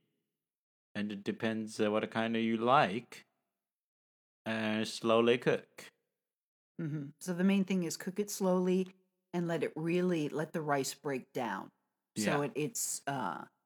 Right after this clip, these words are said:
Speaker 2: it's got some body to the soup.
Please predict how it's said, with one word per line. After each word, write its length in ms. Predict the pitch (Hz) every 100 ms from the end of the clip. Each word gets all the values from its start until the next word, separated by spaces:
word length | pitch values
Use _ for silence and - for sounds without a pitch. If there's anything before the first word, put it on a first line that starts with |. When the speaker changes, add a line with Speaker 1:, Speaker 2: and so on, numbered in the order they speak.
| _ _ _
Speaker 2:
it's 200 | - 156
got 300 | - 165 151
some 200 | - 160
body 500 | 139 139 135 143 139
to 180 | 123 -
the 140 | 143 107
soup. 480 | - 123 90 _